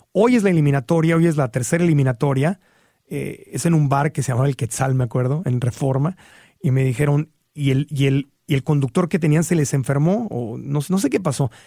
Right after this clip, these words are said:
y me dijeron, "Y hay quinientos pesos", <laughs> en, que no, no es mucho,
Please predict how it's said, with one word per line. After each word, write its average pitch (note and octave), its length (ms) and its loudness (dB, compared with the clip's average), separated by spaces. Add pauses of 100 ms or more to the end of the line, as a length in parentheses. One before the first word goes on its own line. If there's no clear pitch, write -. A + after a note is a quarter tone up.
(520)
y C#3 100 0
me C3+ 80 2
dijeron, C#3+ 220 0 (260)
"Y F3 100 2
hay F#3 100 2
quinientos F3 520 2
pesos", A#2+ 400 -6
<laughs> - 1200 -10
en, C#3 180 0 (540)
que - 140 0
no, E3+ 220 2
no E3 140 4
es F3+ 100 0
mucho, E3+ 560 2